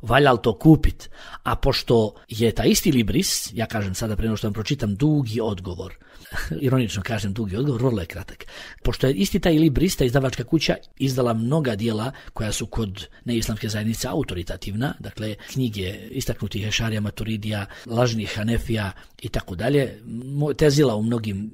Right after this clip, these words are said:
stvarima, još mu rekao, „Molim vas za savjet i neka vas Allah nagradi za vaš trud, selamun alejkum”, u odgovoru mu se kaže odgovor, „Preporučujem vam da o tome napišete rad, odnosno kritički osvrt <laughs> na navedeno djelo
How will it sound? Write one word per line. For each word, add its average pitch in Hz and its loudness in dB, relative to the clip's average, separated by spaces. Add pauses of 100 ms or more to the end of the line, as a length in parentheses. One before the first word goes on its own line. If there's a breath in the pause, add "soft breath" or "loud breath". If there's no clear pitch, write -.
stvarima, 156 0 (400 soft breath)
još 123 2
mu 127 2
rekao, 143 2
„Molim 139 4
vas 120 2
za 110 -2
savjet 143 2
i 110 0
neka 110 -4
vas 110 0
Allah 135 4
nagradi 131 0
za 113 -2
vaš 113 -4
trud, 165 2 (180 loud breath)
selamun 131 2
alejkum”, 165 2
u 123 6
odgovoru 151 6 (140)
mu 131 0
se 120 0
kaže 156 2
odgovor, 104 2 (300 loud breath)
„Preporučujem 147 4
vam 185 4 (120)
da 113 -2
o 107 0
tome 135 2
napišete 110 -6
rad, 131 -2
odnosno 110 -6
kritički - -4
osvrt 143 -2
<laughs> 139 -2
na 180 -4
navedeno 120 -4
djelo 143 -2